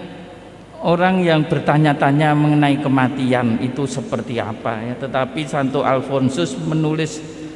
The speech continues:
sebuah buku dengan judul Kematian Itu Indah, Bagaimana Menghadapi.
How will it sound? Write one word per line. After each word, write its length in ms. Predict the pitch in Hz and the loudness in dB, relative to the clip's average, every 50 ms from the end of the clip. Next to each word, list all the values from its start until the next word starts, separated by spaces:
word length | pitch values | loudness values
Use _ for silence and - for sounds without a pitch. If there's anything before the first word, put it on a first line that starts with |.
| - - | -16 -10
sebuah 400 | - 147 131 - - 143 131 123 - - | -8 -8 -8 -2 0 0 0 0 0 -4
buku 320 | 147 123 - 170 156 135 | -6 -6 -4 -4 -6 -4
dengan 240 | - 147 135 139 131 127 | -4 0 2 2 2 2
judul 320 | - 151 131 - 156 156 151 | 0 -2 -2 0 0 0 0
Kematian 640 | - 165 156 151 143 139 - 147 156 147 139 139 - | 0 0 2 2 2 0 0 0 0 0 0 2 0
Itu 240 | 143 - - 170 156 - | -2 -2 -2 -2 -4 -2
Indah, 400 | - 185 151 139 120 131 113 98 87 - - | 0 0 0 2 2 0 0 -2 -4 -6 -6
Bagaimana 560 | - 131 113 - 143 120 131 135 131 123 127 | -6 -6 -4 -2 -4 -2 -2 0 0 0 0
Menghadapi. 680 | 127 135 127 120 110 - - 131 117 113 - - 120 101 | 0 0 0 0 0 -2 -2 -4 -4 -4 -6 -6 -6 -6